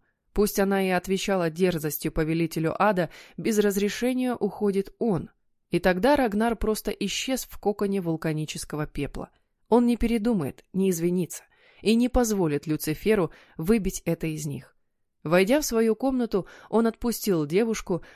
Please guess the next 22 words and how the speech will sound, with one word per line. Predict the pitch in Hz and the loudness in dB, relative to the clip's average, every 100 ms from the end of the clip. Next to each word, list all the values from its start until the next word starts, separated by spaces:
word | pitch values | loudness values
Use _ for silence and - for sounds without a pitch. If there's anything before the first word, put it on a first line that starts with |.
| - | -2
подошел | 190 202 208 294 | 0 2 2 0
к | 208 | 2
барному | 190 185 165 160 156 | 2 2 0 -2 -4
столику | - 233 233 226 202 | -2 -2 -2 -2 -4
с | - | -4
небольшим | 170 160 - 160 | -2 -2 -4 -4
запасом | 156 151 160 143 156 | -2 -2 -2 -2 -4
алкоголя | 147 143 156 170 240 226 - - _ | -4 -4 -2 2 2 0 -4 -20 _
и | 208 | -2
плеснул | 208 220 269 294 | 0 0 0 -2
себе | - 220 233 | -2 -2 -2
виски, | 214 170 - - - _ | -2 -4 -4 -12 -18 _
который | 160 165 165 | -2 0 0
выпил | 160 226 247 233 - | 2 2 2 0 0
одним | 175 180 233 240 | 0 0 0 0
жадным | 175 165 165 160 | 0 -2 -2 -4
глотком. | 165 165 - 139 - - _ _ _ | -4 -6 -6 -10 -10 -16 _ _ _
Буркнув: | 170 214 202 196 185 - - _ _ | 4 4 6 2 0 -4 -20 _ _
«Ты | - | 0
тут | 220 214 | 2 2
не | 220 | 4
один», | 220 220 185 147 | 4 4 2 -2